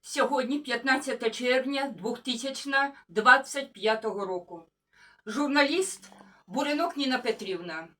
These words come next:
капітан М В С, агент С Б У. Я звертаюсь до президента Трампа.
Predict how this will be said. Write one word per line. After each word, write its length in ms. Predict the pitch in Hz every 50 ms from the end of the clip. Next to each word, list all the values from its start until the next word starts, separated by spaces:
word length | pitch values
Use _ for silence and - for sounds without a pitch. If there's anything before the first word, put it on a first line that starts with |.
| _ _ _ _ _ _ _ _ _ _ - - - _ -
капітан 560 | 294 269 277 302 302 - - 330 330 294 269
М 140 | 233 208 202
В 40 |
С, 540 | 220 208 202 220 233 254 - - - - - - -
агент 460 | - 214 262 254 294 302 285 - 254
С 140 | 220 202 208
Б 160 | 175 180 220
У. 300 | 208 220 226 240 254 254 - - _ _ _ _ _ _ _ _ _ _ _ _ _ _ - - - _ - _ _ _ _ _ _ _ _ _ _ -
Я 380 | 214 - 262 277 302 320 339
звертаюсь 760 | - 277 285 220 254 254 240 226 269 254 277 285 294 285 262
до 180 | 220 233 247 240
президента 680 | 247 240 220 214 240 - - 240 240 226 - 240 220
Трампа. 680 | 226 233 220 214 196 190 175 - - 185 127 127 -